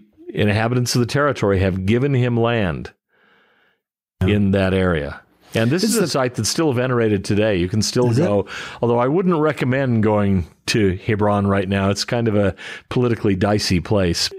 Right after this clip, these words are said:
Speaker 1: but you can still visit the Cave of the Patriarchs there and the Mosque of the, the Mosque of Abraham, uh, where the Muslims, and it may be the right place for all I know, venerate that as the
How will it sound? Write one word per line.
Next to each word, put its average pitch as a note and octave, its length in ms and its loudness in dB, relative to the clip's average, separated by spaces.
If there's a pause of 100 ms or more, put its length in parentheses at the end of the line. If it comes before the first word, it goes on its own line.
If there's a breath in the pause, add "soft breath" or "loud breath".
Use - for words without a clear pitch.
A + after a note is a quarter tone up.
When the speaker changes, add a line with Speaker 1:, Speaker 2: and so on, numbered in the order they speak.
(100)
Speaker 1:
but A2+ 160 0
you A#2 160 2
can B2 100 0
still D#3 220 0
visit A#2+ 260 0
the G2 60 -4
Cave A#2+ 240 0
of G#2+ 60 2
the G2 80 0
Patriarchs G#2 680 0
there G2 140 2
and F#2+ 100 2
the F#2 40 2
Mosque G2 440 0
of F2 80 -2
the, F#2 180 0 (120)
the G2 80 0
Mosque G2+ 300 0
of F2+ 100 0
Abraham, E2+ 580 -2 (680 loud breath)
uh, F#2+ 80 2
where G2 180 4
the G2 160 0
Muslims, G#2+ 760 0 (120)
and D#3 220 -2
it - 40 0
may C3+ 140 2
be C3+ 120 2
the G#2 100 2
right G2 200 0
place B2 280 -2
for - 120 -2
all F2+ 140 2
I F#2+ 140 2
know, D2+ 360 -2
venerate G2+ 600 0
that F2+ 240 2
as F2 220 -2
the E2+ 180 0